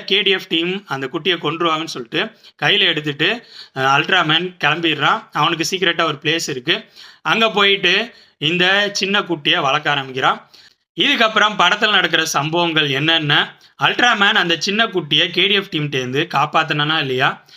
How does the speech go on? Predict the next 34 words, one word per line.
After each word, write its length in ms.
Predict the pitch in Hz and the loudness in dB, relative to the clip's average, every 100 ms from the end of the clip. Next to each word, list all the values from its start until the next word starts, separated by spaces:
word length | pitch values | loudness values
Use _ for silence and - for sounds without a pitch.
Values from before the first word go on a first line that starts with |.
| - - | -20 -4
இதுக்கெல்லாம் 440 | 170 196 180 185 165 | 0 2 2 4 2
ஆன்சர் 340 | 196 196 185 | 2 -2 -2
சொல்ற 240 | 165 139 135 | -2 -4 -4
படம் 280 | 135 123 | -4 -4
தான் 160 | 131 196 | 0 0
அல்ட்ராமேன் 500 | 143 147 156 151 143 | 0 0 -2 -2 -4
ரைசிங். 360 | 117 123 123 120 _ - _ | -6 -8 -10 -14 _ -20 _
ஃபர்ஸ்ட் 280 | 190 233 | -2 0
இந்த 160 | 262 226 | 0 2
படத்தோட 360 | 220 185 208 185 | 2 2 2 0
பாசிட்டிவ்ஸ் 440 | 151 180 - 175 | 2 0 0 -4
பத்தி 200 | - 147 151 | -4 -6 -4
பார்ப்போம். 380 | 135 127 165 | -4 -4 -4
ஃபர்ஸ்ட் 260 | 165 139 - 214 | -2 -2 -4 0
பாசிட்டிவ் 340 | 175 170 175 | 0 0 -4
எனக்கு 180 | 156 123 | -4 -6
பட்டது 320 | 123 127 170 247 _ - - | -10 -6 -6 -8 _ -20 -12
இந்த 160 | - 214 | -2 0
படத்தோட 500 | 180 208 247 233 220 202 | 4 2 4 2 4 4
அனிமேஷன். 580 | 202 156 180 170 165 202 247 - - | 4 2 0 0 0 -2 -4 -16 -8
இந்த 140 | 180 202 | -2 0
படத்தோட 400 | 190 196 233 233 | 2 2 2 2
அனிமேஷன் 600 | 202 180 190 180 180 180 180 | 4 2 2 0 2 0 2
நல்லாவே 380 | 151 156 170 170 | 2 4 4 2
இருந்துச்சு. 440 | 147 139 131 175 247 - - - _ | 0 -4 -2 -2 -2 -10 -20 -20 _
நெக்ஸ்ட் 280 | 330 196 285 | -2 0 -2
பாசிட்டிவ் 340 | 202 208 220 208 | 2 2 2 0
எனக்கு 200 | 196 165 | 0 0
பட்டது 260 | 160 175 | 0 0
இந்த 140 | 196 165 | 2 0
படத்தோட 400 | 151 175 180 160 139 | 2 2 2 2 2
ஆக்ஷன் 340 | 165 185 160 | 2 0 -4
சீக்வன்ஸ். 360 | 151 143 208 - - - _ | -4 -2 -4 -6 -16 -20 _
படத்துல 380 | - 214 240 214 | 0 0 2 2